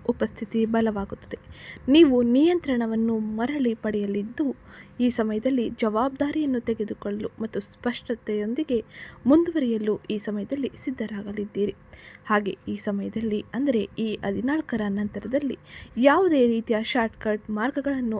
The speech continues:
ಅನುಸರಿಸಬೇಡಿ. ಇದು ಶಿಸ್ತು ಮತ್ತು ಶಕ್ತಿ ಹಾಗೆ ಉದ್ದೇಶದೊಂದಿಗೆ ಮರು ನಿರ್ಮಿಸಿಕೊಳ್ಳುವ ಸಮಯವೂ ಆಗಿರಲಿದೆ. ಈ ಸಮಯದಲ್ಲಿ ಶಾಂತ, ಅಂದರೆ ಶಕ್ತಿಯುತವಾದ ಪರಿವರ್ತನೆಯನ್ನು ನೀವು ಆರಂಭಿಸಬಹುದಾಗಿರಲಿದೆ.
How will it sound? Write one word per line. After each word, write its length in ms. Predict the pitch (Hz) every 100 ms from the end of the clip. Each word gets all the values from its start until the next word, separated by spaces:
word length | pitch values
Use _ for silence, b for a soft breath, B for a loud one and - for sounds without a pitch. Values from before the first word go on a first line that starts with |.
| -
ಅನುಸರಿಸಬೇಡಿ. 760 | 254 233 - 196 196 202 202 - - B B B
ಇದು 200 | 220 214
ಶಿಸ್ತು 640 | 208 - 254 - - 202 - -
ಮತ್ತು 340 | 262 - - - -
ಶಕ್ತಿ 680 | - - 262 262 - 220 -
ಹಾಗೆ 320 | - 285 247 - 233
ಉದ್ದೇಶದೊಂದಿಗೆ 960 | 220 285 320 - 208 226 311 190 113 - B B B
ಮರು 260 | 240 277 269
ನಿರ್ಮಿಸಿಕೊಳ್ಳುವ 880 | 247 254 240 262 339 320 320 349 269 202 262 -
ಸಮಯವೂ 480 | 294 285 233 214 - 214
ಆಗಿರಲಿದೆ. 500 | 214 202 196 208 - - B B B
ಈ 100 | 220
ಸಮಯದಲ್ಲಿ 640 | 208 214 196 196 247 233 - -
ಶಾಂತ, 520 | - - 226 185 - 202 214
ಅಂದರೆ 320 | 208 202 -
ಶಕ್ತಿಯುತವಾದ 880 | - 254 247 - 208 202 196 196 - - B B B
ಪರಿವರ್ತನೆಯನ್ನು 1000 | - 240 262 320 - 339 349 339 294 226 233 -
ನೀವು 260 | 247 240 202
ಆರಂಭಿಸಬಹುದಾಗಿರಲಿದೆ. 1400 | - 269 277 214 - 190 - 202 190 202 202 190 190